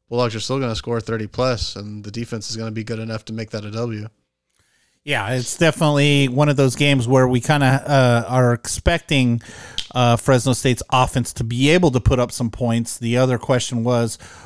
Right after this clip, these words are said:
Speaker 2: whether or not, um, uh, the, the defense was gonna be able to, to, to slow them down enough for Fresno State to actually, uh,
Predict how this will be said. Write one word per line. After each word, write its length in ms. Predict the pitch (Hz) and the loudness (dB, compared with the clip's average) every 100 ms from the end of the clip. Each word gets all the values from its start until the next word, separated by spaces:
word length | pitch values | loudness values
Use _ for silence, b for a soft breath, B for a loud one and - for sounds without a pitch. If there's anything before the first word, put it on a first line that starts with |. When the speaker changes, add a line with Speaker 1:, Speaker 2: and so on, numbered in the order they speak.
| B | B
Speaker 2:
whether 420 | 123 131 131 127 | -2 2 2 2
or 180 | 131 127 | 0 0
not, 560 | 123 131 123 - - - - | 2 2 2 -2 -8 -18 -6
um, 720 | 123 117 113 110 107 107 104 _ _ _ _ _ _ _ _ _ - - | -2 0 0 0 -2 -4 -8 _ _ _ _ _ _ _ _ _ -20 -4
uh, 480 | 131 117 113 107 101 | -2 0 0 -2 -6
the, 580 | 113 110 120 113 110 107 B B B B _ | -8 -4 -2 0 -2 -4 B B B B _
the 80 | 123 | -4
defense 460 | 110 135 - 123 | 0 2 2 -2
was 120 | 123 110 | -2 0
gonna 180 | 123 | 0
be 80 | 120 | 2
able 180 | 117 113 | 0 0
to, 680 | - 117 110 107 107 95 104 117 - _ _ _ _ _ _ _ - | -2 -2 -2 -4 -6 -12 -20 -20 -20 _ _ _ _ _ _ _ -4
to, 380 | 143 120 110 | 0 0 -2
to 140 | - 127 | -6 -6
slow 300 | - 139 143 | 0 4 4
them 220 | 131 120 | 2 0
down 280 | 120 196 170 | 2 2 4
enough 340 | 123 120 - | 2 2 0
for 420 | - 120 117 117 - | -2 0 2 0 -2
Fresno 360 | - 127 123 | 0 0 0
State 320 | 113 135 117 | -2 -4 -4
to 200 | - 117 113 | -4 -6 -4
actually, 480 | 117 - 127 113 107 B B B B | -6 -4 -4 -4 -6 B B B B
uh, 420 | - 110 104 104 | -6 -4 -2 -4